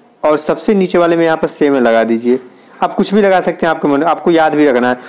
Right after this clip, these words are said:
उसके बाद नीचे सेट सेव कोड पे आपको क्लिक कर देना है। इस प्रकार आपका लॉक ये लग चुका है। आप चाहे तो यहाँ पर कस्टमाइज भी कर सकते हैं। देखिए कस्टमाइज वाले ऑप्शन पे क्लिक करके यहाँ पर बैकग्राउंड भी चेंज कर सकते हैं।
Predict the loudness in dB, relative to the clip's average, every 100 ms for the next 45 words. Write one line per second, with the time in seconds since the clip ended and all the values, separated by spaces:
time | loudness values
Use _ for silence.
0 | -6 -4 0 0 2 0 0 0 -2 -2
1 | -2 -2 -2 0 0 0 -2 -2 -2 -2
2 | 0 0 0 -2 -2 -2 0 0 0 0
3 | 0 0 -2 0 0 0 -2 -4 0 0
4 | -2 -10 -20 -6 -4 -2 0 0 2 0
5 | -2 -4 -4 -2 -2 0 0 0 0 -2
6 | -2 -2 -2 -4 -2 0 2 2 2 0
7 | -2 -2 0 0 0 -2 -2 0 0 0
8 | 0 0 0 -2 0 0 -2 -2 -4 -2
9 | -2